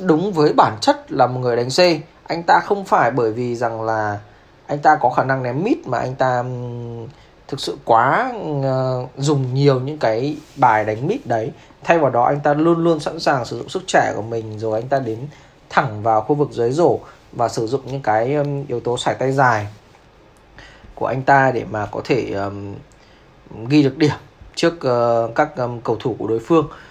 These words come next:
Ngày hôm nay thì mình có đọc được một cái comment của một số bạn. Bạn ấy nói rằng là,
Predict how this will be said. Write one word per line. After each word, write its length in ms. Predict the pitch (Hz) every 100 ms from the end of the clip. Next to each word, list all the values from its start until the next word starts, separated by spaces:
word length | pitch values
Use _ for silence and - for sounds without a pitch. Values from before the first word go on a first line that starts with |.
| - -
Ngày 140 | 160
hôm 200 | 160 190
nay 260 | 196 202 190
thì 160 | 190 151
mình 400 | 131 131 123 120
có 120 | 117
đọc 200 | 131 -
được 60 | 123
một 140 | 120
cái 80 | - -
comment 560 | 165 175 175 170 170 170
của 180 | 127 160
một 200 | 165 107
số 220 | - 123
bạn. 260 | 147 190 - - 135
Bạn 160 | - 123
ấy 100 | 127
nói 280 | 127 135 180
rằng 180 | 151 120
là, 220 | 110